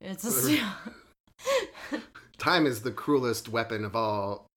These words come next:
Speaker 1: It's,
Speaker 2: Emily.
Speaker 1: it's what we need. You know, it's like when you have a T V show that you really like, and you know it's going on, it's dragging on, but you're really waiting for the end. That's our friendship.
Speaker 2: Mm-hmm. Well, also, Nick Coltrane,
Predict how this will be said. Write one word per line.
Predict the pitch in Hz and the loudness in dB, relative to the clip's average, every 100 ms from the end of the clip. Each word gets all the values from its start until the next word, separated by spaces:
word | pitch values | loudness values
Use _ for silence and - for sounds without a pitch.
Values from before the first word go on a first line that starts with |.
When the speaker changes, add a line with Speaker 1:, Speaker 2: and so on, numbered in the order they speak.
| _ | _
Speaker 1:
It's, | 247 269 | 6 6
Speaker 2:
Emily. | 240 226 220 220 | 4 0 0 4
Speaker 1:
it's | 262 269 - | 4 4 -6
what | 240 269 269 | 4 4 6
we | 277 | 2
need. | 277 320 302 262 240 - 208 - - | 0 0 2 0 -2 -8 -14 -18 -10
You | 226 220 | -4 0
know, | 202 | 2
it's | 202 208 | 0 0
like | 208 208 | -2 -2
when | 214 | -6
you | 202 | -4
have | 185 180 | -4 -6
a | |
T | 170 175 | -8 -10
V | 156 156 | -10 -10
show | - 175 | -8 -8
that | 170 170 | -6 -8
you | 170 | -10
really | 180 190 | -10 -8
like, | 180 185 185 - _ _ | -6 -6 -8 -12 _ _
and | 175 151 147 - - | -12 -10 -12 -16 -18
you | - 165 | -16 -12
know | 165 170 | -6 -6
it's | 160 | -6
going | - 165 156 | -6 -6 -4
on, | 151 156 | -4 -4
it's | 151 - | -6 -8
dragging | - 156 160 156 | -4 -2 -2 -4
on, | 151 151 151 | -4 -4 -6
but | 156 | -8
you're | 165 165 | -8 -10
really | 175 233 233 214 | -8 -6 -6 -4
waiting | 185 180 185 | -2 -2 -4
for | 185 | -6
the | 165 165 | -6 -4
end. | 156 156 156 160 _ _ - | -4 -6 -8 -14 _ _ -4
That's | 180 180 | -4 -2
our | 147 | -6
friendship. | - - - 117 | -8 -14 -8 -6
Speaker 2:
Mm-hmm. | 107 104 101 _ - 147 | -6 -8 -10 _ -4 6
Well, | 165 | 6
also, | 156 147 175 151 127 | 6 2 2 2 0
Nick | 135 139 - | -2 -2 0
Coltrane, | 139 131 110 104 101 | -2 -2 -2 -2 -4